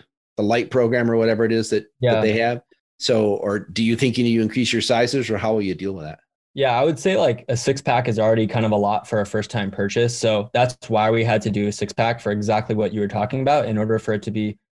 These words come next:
Speaker 2: economical for us and, and profitable for us due to the high shipping costs.
Speaker 1: Yeah.
Speaker 2: And,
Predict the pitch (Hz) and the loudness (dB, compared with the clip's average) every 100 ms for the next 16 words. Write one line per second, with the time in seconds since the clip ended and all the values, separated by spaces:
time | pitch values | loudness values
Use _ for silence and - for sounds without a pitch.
0 | _ - 120 120 101 117 139 135 143 147 | _ -2 0 2 2 0 0 0 2 2
1 | 151 107 - 104 - 107 123 131 139 147 | 0 -4 -4 -4 0 0 0 -2 0 2
2 | 151 156 - _ - 107 117 117 113 107 | 2 0 -4 _ -8 -2 2 4 4 2
3 | 110 101 110 113 117 120 - _ _ - | 0 0 -2 0 -2 -2 -8 _ _ -2
4 | 117 127 127 - 110 101 | 2 2 0 -2 -2 -4